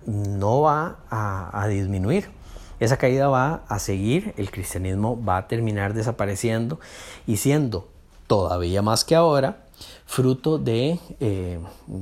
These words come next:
perdón, eh, objeto de burla de muchas personas que, que lo que hacen es tratar de efectivamente llevar una mejor vida.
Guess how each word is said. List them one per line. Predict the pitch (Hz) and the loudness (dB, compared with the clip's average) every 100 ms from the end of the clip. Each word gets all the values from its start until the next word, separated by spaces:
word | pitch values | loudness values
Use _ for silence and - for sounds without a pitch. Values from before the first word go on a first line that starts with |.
| 95 92 101 | -10 -10 -6
perdón, | - 110 135 110 | 0 2 2 2
eh, | 110 104 113 | 0 0 0
objeto | 110 110 113 143 | -2 0 2 2
de | |
burla | 147 143 127 123 208 | 4 4 4 2 -2
de | 110 | -2
muchas | 101 98 127 120 | 0 0 -4 -2
personas | 127 120 123 110 120 - - - - - | -2 0 0 0 -2 -8 -16 -20 -20 -12
que, | - 107 95 92 90 - - - | -2 0 0 -4 -8 -14 -16 -4
que | 104 | -2
lo | 98 90 | -2 -2
que | 95 | -2
hacen | 90 92 113 104 | 0 0 -2 -2
es | 101 - | -4 -2
tratar | 120 120 98 98 | -2 0 -2 -2
de | 107 123 - | -4 -4 -6
efectivamente | 95 90 - 87 95 98 - | -10 -8 -6 -4 -4 -4 -4
llevar | 104 90 85 | -4 -4 -4
una | 92 92 | -4 -6
mejor | 87 85 78 | -6 -8 -8
vida. | 82 82 | -8 -10